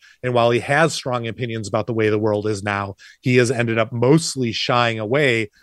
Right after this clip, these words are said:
from expressing those on a day-to-day basis. They come out when he publishes a book of essays or a new novel, and he's suddenly in the news, but then he disappears for seven years to write the next thing. One of the amazing things about Amos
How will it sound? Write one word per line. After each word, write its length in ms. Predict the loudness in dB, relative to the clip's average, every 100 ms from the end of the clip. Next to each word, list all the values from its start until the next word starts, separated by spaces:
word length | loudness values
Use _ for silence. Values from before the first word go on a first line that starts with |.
| _
from 160 | -10 -6
expressing 480 | -6 0 0 2 0
those 220 | -2 -2
on 120 | -4
a 60 | -4
day-to-day 400 | -4 -2 -4 -2
basis. 460 | 4 4 2 -6
They 120 | -8 -8
come 260 | -2 0
out 280 | 2 0 -2 _ -2
when 240 | 2 2
he 120 | 2 -4
publishes 420 | -4 -8 -6 -6
a 60 |
book 200 | -6 -6
of 60 | -6
essays 360 | -6 -6 -6 -6
or 160 | -6
a 80 | -6
new 160 | -4 0
novel, 480 | 2 2 2 -2 -8 -18 -6
and 160 | -4 0
he's 200 | -2 0
suddenly 360 | 0 0 -4
in 120 | -4
the 80 | -2
news, 260 | 2 2 2
but 120 | 0
then 100 | 0
he 100 | 0
disappears 540 | 0 -2 -4 -2 -2
for 120 | -4 -6
seven 320 | -4 -4 -2
years 400 | -2 -2 -4 -8 _ _ _
to 80 | -2
write 200 | 0 0
the 80 | -2
next 240 | -4 -4
thing. 160 | -10 -8
One 100 | -2
of 60 | 2
the 80 | 2
amazing 420 | 4 4 4 2
things 220 | -2 -2
about 180 | -2 0
Amos 380 | 0 -2 -6